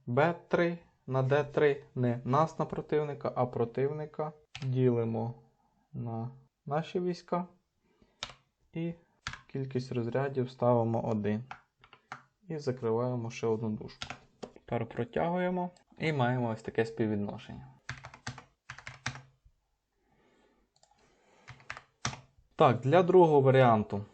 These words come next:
пишемо таку формулу. Також починаємо з IF. Якщо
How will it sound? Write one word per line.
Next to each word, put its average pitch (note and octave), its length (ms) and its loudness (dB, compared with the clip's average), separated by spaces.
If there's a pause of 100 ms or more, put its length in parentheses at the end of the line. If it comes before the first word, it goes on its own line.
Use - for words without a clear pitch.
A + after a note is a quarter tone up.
(140)
пишемо C3 320 -6
таку A2+ 280 -2
формулу. A#2 640 0 (140)
Також A#2 300 -4
починаємо A2 720 -2
з - 120 -20
IF. E3+ 200 -6 (640)
Якщо C3+ 600 -2